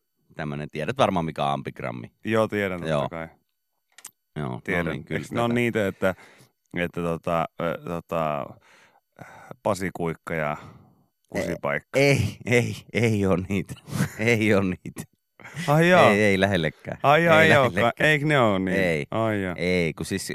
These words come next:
Speaker 1: kuusi ysi eli, eli tämmönen siis, kuusi ysi esimerkiksi on ambigrammi. Eli, eli tämmönen grafiikan muoto,
Speaker 2: No niin, näppäillä nyt vasta
Speaker 1: jossa
Speaker 2: Wikipedia
Speaker 1: sit
Speaker 2: auki.
Speaker 1: pyritään muotoilemaan sanasta sellainen, että se on luettavissa myös
Speaker 2: Sä
Speaker 1: sitten,
Speaker 2: kato
Speaker 1: kun
Speaker 2: mua
Speaker 1: sen
Speaker 2: ollenkaan silmiin, sä katsot
Speaker 1: kääntää
Speaker 2: suoraan siihen tiete-
Speaker 1: sataakahdeksankymmentä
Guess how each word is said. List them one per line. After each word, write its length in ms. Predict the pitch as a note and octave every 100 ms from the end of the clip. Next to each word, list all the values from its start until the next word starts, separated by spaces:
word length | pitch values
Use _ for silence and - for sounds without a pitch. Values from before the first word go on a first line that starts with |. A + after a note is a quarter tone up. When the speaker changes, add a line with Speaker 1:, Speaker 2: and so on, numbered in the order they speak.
| -
Speaker 1:
kuusi 300 | D#3+ C3+ D3+
ysi 260 | D3 C3+ A#2+
eli, 300 | A#2+ A#2 A2+
eli 260 | A#2 A2+ - _
tämmönen 400 | - A2 A2 A2
siis, 300 | A#2+ A#2 - _ _ - A#2
kuusi 280 | - A#2+ F#2+
ysi 220 | A#2 A#2+ G2+
esimerkiksi 560 | G#2 F2+ E2 E2 -
on 140 | F2+ D#2
ambigrammi. 920 | D2 D#2 C#2+ A#1+ C2+ C2 A#1+ A1+ A#1+ _ _ _ _ _ _ -
Eli, 280 | C#2+ C#2 - _ _
eli 220 | A#1 B1+ C2
tämmönen 300 | C2+ C2 C2
grafiikan 440 | - D#2 D#2 C#2+ D2
muoto, 420 | F#2+ E2+ - D#2+ _ -
Speaker 2:
No 80 | G#2+
niin, 160 | B2
näppäillä 440 | B2+ C3 - A2+ A2
nyt 200 | A2+ A#2
vasta 320 | B2 A#2 A2+
Speaker 1:
jossa 180 | A#2 G#2+ G2
Speaker 2:
Wikipedia 60 | F#2 F#2+
Speaker 1:
sit 40 | F2+
Speaker 2:
auki. 160 | F#2+ G2+
Speaker 1:
pyritään 400 | F#2+ - F2+ F2
muotoilemaan 640 | F#2 F2+ E2 E2+ E2+ D#2+ D2+
sanasta 500 | E2+ D#2+ D2+ - D#2
sellainen, 400 | D#2 D2 C2+ B1+
että 100 | -
se 80 |
on 60 | C#2
luettavissa 600 | C#2+ B1+ - A1+ G1+ -
myös 240 | C2+ C#2 D3
Speaker 2:
Sä 60 |
Speaker 1:
sitten, 80 | G#3
Speaker 2:
kato 200 | A3+ A3+
Speaker 1:
kun 60 | G#3
Speaker 2:
mua 80 | G3
Speaker 1:
sen 60 | G#3
Speaker 2:
ollenkaan 400 | G3 D3+ C#3+ C3
silmiin, 380 | E3 D3 B2+
sä 80 | C3+
katsot 140 | D#3 A#2+
Speaker 1:
kääntää 120 | A#2
Speaker 2:
suoraan 280 | G3 G#2 D3
siihen 120 | C#3
tiete- 180 | C#3+ C#3
Speaker 1:
sataakahdeksankymmentä 720 | A2+ A2+ G#2 B2 F#2 F2